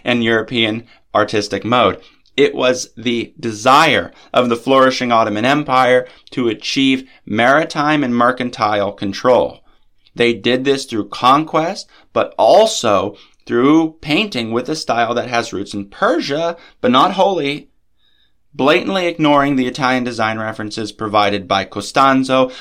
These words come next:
by Belano, and by Gentile Bellini, and further the import of Italian textiles,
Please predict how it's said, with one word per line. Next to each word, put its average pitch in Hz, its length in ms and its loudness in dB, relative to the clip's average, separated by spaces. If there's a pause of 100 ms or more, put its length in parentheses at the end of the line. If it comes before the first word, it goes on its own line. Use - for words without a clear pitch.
(100)
by 107 160 2
Belano, 127 720 2 (160)
and 110 220 -2
by 107 120 2
Gentile 101 500 -4
Bellini, 92 540 -4 (400)
and 143 520 0 (760)
further 131 460 4
the 113 160 0
import 104 320 -2
of 95 80 -4
Italian 98 400 -6
textiles, - 760 -6